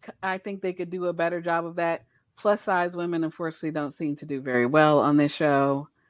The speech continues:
Um, they don't cast a lot of them. And then the guy, uh, and I guess they don't cast guys that like plus size women. So then we kinda get the, "Uh, she's the homie, she's the friend, or we're not a-, really attracted."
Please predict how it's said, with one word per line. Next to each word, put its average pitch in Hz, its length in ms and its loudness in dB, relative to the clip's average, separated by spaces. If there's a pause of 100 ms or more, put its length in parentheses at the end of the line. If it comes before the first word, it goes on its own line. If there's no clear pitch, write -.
(340)
Um, 135 160 -2
they 143 120 2
don't 156 200 2
cast 143 380 -2
a 147 60 0
lot 139 240 2
of 139 100 -4
them. 131 520 -6 (360)
And 131 180 -6
then 135 160 0
the 131 100 -2
guy, 131 420 4
uh, 135 300 -2
and 165 100 2
I 175 60 4
guess 196 180 4
they 208 120 4
don't 208 160 4
cast 208 300 0
guys 202 300 4
that 208 140 2
like 208 240 0
plus 139 180 -6
size 113 240 -10
women. 80 180 -18 (300)
So 180 200 4
then 170 560 4 (280)
we 170 120 0
kinda 165 380 2
get 165 240 0
the, 151 280 2
"Uh, 311 680 2
she's 311 280 -4
the 262 80 -2
homie, 262 360 0
she's 262 200 -4
the 262 100 -2
friend, 240 680 -4
or 208 140 -4
we're 254 120 -4
not 233 180 -4
a-, 208 160 -4
really 208 260 -6
attracted." 190 540 -8